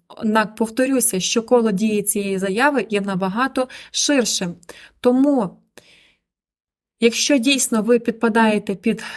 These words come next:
категорію демобілізованої особи, варто подати такий документ до Державної податкової служби. Отже, перейду до самої заяви,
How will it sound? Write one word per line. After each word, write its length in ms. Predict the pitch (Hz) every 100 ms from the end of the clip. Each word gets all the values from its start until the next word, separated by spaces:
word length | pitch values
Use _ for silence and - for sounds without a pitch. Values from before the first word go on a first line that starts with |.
| -
категорію 800 | 220 233 226 233 233 214 196
демобілізованої 1080 | 190 190 247 233 233 226 214 214 202 202 196
особи, 600 | - 214 - 196 190 240 262 _ - - - _ _ _ _ _ _ -
варто 440 | 208 233 - 190
подати 640 | - 196 196 190 185 196 _ -
такий 320 | 208 214 202
документ 560 | 185 185 202 262 320
до 100 | 247
Державної 500 | 190 190 208 240 220
податкової 640 | 196 175 180 - 202 196 196
служби. 500 | - 190 175 - - - _ _ - - -
Отже, 420 | 233 214 180 165 - - _ _
перейду 480 | 247 254 269 285 277
до 340 | 196 202 180 - _ _ _ _ _ _ _ _
самої 500 | - 240 226 226 196
заяви, 480 | 185 196 233 302 302